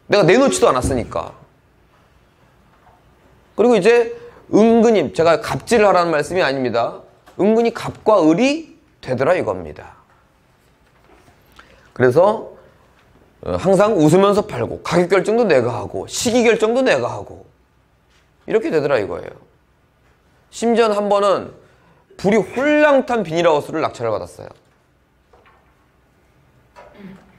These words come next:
그거를 치우려니까 예를 들면 한 오천만 원이 드는 거예요. 근데 뭐 내가 농사를 짓거나 아니면 팔기 위해서거나 뭐 이래야 되는데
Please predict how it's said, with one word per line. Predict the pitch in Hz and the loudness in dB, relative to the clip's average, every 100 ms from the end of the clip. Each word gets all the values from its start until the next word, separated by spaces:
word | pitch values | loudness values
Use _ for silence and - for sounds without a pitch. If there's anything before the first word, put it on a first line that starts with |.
| _ _ _ _ _ _ _ _ | _ _ _ _ _ _ _ _
그거를 | 139 175 175 170 113 - - - - | 0 4 4 4 2 -4 -18 -20 -18
치우려니까 | - - 247 220 170 131 160 139 95 - - | -8 -2 2 2 0 0 2 4 2 -2 -2
예를 | 127 151 | 2 2
들면 | 143 139 151 | 0 -4 -4
한 | 131 | -2
오천만 | 117 127 170 151 135 | -2 -2 -2 -2 -2
원이 | 104 | -4
드는 | 101 113 107 | -6 -6 -4
거예요. | 87 82 95 - _ _ _ _ _ _ _ _ _ _ _ - | -6 -10 -18 -20 _ _ _ _ _ _ _ _ _ _ _ -8
근데 | 214 - - _ - - _ - | -8 -8 -20 _ -20 -20 _ -2
뭐 | 170 | 2
내가 | 185 240 196 - - - | 4 4 2 0 -10 2
농사를 | 175 214 190 180 160 | 4 6 4 4 2
짓거나 | 127 127 104 82 - _ _ _ _ | 0 -2 -2 -6 -14 _ _ _ _
아니면 | - 151 185 185 | 0 2 2 0
팔기 | - 277 254 233 | -2 2 2 2
위해서거나 | 170 143 127 123 110 - - _ _ _ _ _ _ _ _ _ _ | 2 0 -2 -2 -6 -10 -20 _ _ _ _ _ _ _ _ _ _
뭐 | 143 190 | 2 4
이래야 | 240 220 | 4 4
되는데 | 185 165 165 233 | 2 0 -2 -4